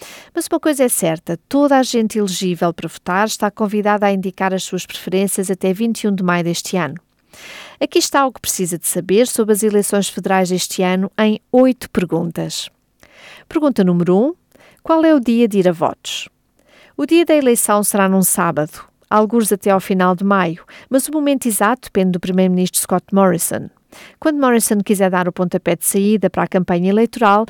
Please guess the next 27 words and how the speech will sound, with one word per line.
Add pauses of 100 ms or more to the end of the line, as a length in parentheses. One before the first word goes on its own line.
(140)
irá
ao
governador-geral,
David (100)
Hurley, (240)
e
solicitará
a
dissolução
do
Parlamento
e
a
emissão
de
mandatos
para
a
eleição. (680)
Os
mandatos
podem
ser
emitidos
até
dez
dias